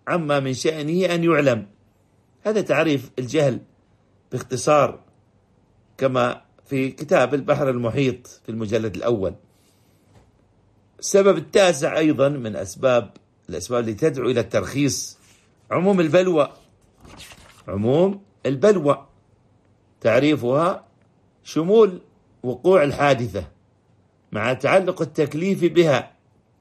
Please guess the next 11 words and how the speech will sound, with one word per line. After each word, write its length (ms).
مع 200
تعلق 720
التكليف 580
بها، 520
بحيث 400
يعسر 600
احتراز 600
المكلفين 920
أو 320
المكلف 640
عنها، 460